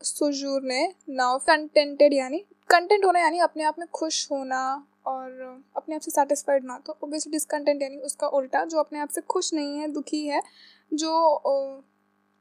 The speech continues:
satisfaction नहीं है जिसे। सोजूरने यानी कोई भी जो temporary कहीं पे रह रहा है, कोई भी temporary चीज़ जो है, तो वो वहाँ city में रह रहा था temporary तौर पे, और वो वहाँ बिल्कुल भी खुश नहीं था, discontent था।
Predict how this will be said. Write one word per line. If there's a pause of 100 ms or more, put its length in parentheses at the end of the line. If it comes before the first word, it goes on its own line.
(240)
satisfaction
नहीं
है
जिसे। (440)
सोजूरने
यानी (100)
कोई
भी
जो
temporary
कहीं
पे
रह
रहा
है,
कोई
भी
temporary
चीज़
जो
है,
तो
वो
वहाँ
city
में
रह
रहा
था
temporary
तौर
पे, (460)
और
वो
वहाँ
बिल्कुल
भी
खुश
नहीं
था,
discontent
था।